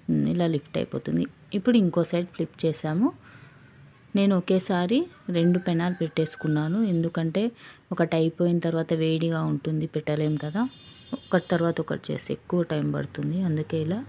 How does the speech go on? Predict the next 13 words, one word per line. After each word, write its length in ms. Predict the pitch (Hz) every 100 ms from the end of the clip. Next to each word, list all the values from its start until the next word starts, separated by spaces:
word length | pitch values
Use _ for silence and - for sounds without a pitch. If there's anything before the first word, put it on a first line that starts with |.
| - - - -
రెండు 220 | 175 170
పెనాల్లో 460 | - 156 151 151 214
చేస్తున్నాను. 640 | - 151 - - 135 139 - - - - - - - - -
ఇప్పుడు 300 | 185 185 196
నెక్స్ట్ 280 | 190 185 -
ఒక 140 | 190 -
సైడ్ 240 | 185 180
ఫ్లిప్ 260 | - 185 -
చేసాం 380 | 190 180 185 170
కదా, 200 | 170 190 220
టోటల్ 360 | 185 170 175 175
సిమ్‌లో 360 | - 165 165 170
పెట్టేసి 520 | 165 - 156 156